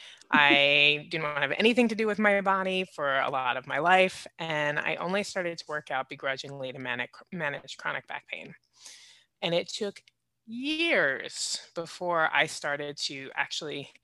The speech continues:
Speaker 2: find something that I really loved to do with my body in the gym, and that happened to be strength sports. Um, and I just found it really empowering, and it became a really big part of my life, and it really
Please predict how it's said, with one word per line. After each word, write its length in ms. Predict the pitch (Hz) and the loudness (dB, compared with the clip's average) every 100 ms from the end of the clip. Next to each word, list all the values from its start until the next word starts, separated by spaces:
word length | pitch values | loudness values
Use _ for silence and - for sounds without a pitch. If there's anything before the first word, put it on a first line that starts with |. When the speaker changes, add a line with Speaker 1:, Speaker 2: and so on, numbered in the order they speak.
| _ _ - | _ _ 4
Speaker 2:
find 240 | 214 226 | 6 6
something 640 | - 190 - 160 151 147 143 | 4 -2 0 -2 0 -2 -2
that 120 | 135 | 0
I 60 | |
really 320 | 135 143 147 143 | 0 -2 -4 -4
loved 600 | 147 131 131 135 - - | -2 -2 -2 -8 -12 -14
to 100 | 151 | -14
do 180 | 143 123 | -12 -12
with 180 | 127 143 | -14 -12
my 120 | 143 | -12
body 380 | 151 151 147 151 | -10 -10 -10 -10
in 80 | |
the 100 | 151 | -10
gym, 320 | 139 127 120 135 | -10 -8 -8 -8
and 120 | 135 | -10
that 120 | 131 | -10
happened 380 | - 156 165 147 | -6 -6 -6 -12
to 100 | 156 | -12
be 100 | 156 | -10
strength 380 | - 135 131 - | -8 -8 -8 -10
sports. 640 | - - 131 131 - - - - - - - | -16 -14 -12 -12 -12 -16 -16 -20 -20 -12 0
Um, 640 | 160 151 147 143 139 139 _ _ _ _ _ _ _ - - 180 | 2 2 0 -4 -8 -14 _ _ _ _ _ _ _ -8 -6 -2
and 160 | 170 | 2
I 100 | 170 | 2
just 240 | 170 175 - | 2 -4 2
found 220 | 165 165 | 2 2
it 100 | 156 | 0
really 360 | 165 160 165 | -2 -2 -2
empowering, 920 | 156 147 - 165 151 143 139 143 180 - - - - - _ _ _ _ _ _ - | -4 -6 -8 -6 -4 -4 -4 -4 -8 -10 -18 -20 -20 -20 _ _ _ _ _ _ -2
and 520 | 185 175 165 160 160 160 | 2 4 4 4 2 -4
it 60 | |
became 240 | 185 214 196 | -4 -2 -2
a 40 | |
really 260 | 170 190 180 | -2 0 0
big 180 | 175 | -2
part 280 | - 165 160 | -4 -4 -4
of 100 | 160 | -4
my 140 | 151 139 | -4 -2
life, 500 | 156 208 359 - - | 0 0 -2 -6 -6
and 120 | 175 | -4
it 100 | 156 | -4
really 880 | 156 165 160 160 165 160 160 160 147 | -6 -8 -6 -4 -4 -4 -4 -4 -8